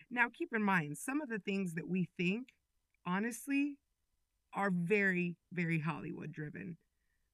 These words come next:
There's, <laughs> nobody's ever gonna stand up in a crowd and point at you and say,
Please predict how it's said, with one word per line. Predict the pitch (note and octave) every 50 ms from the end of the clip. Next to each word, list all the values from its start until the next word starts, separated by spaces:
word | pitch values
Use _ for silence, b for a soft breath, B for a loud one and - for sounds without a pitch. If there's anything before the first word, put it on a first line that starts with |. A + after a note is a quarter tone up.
| _ _ -
There's, | G#3+ B3+ B3 B3 A#3 -
<laughs> | C#4
nobody's | B3+ A#3+ A#3+ B3+ B3+ D#4+ C#4 B3+ A3 - - -
ever | F#3+ F#3 G3 F#3
gonna | F#3+ F#3 F#3 F#3+
stand | - - - F#3+ F3+ F3+ F3 F3
up | E3+ -
in | F3+ E3+
a | E3
crowd | - - - F3 E3 D#3+ D#3 D3+ D3+ B B B B B B B
and | E3+ E3
point | - - A3+ G#3+ G#3 G#3
at | F#3+ - -
you | E3+ F3 E3 D#3+
and | E3 E3+ E3+
say, | - - F#3 E3+ E3 D#3 D3+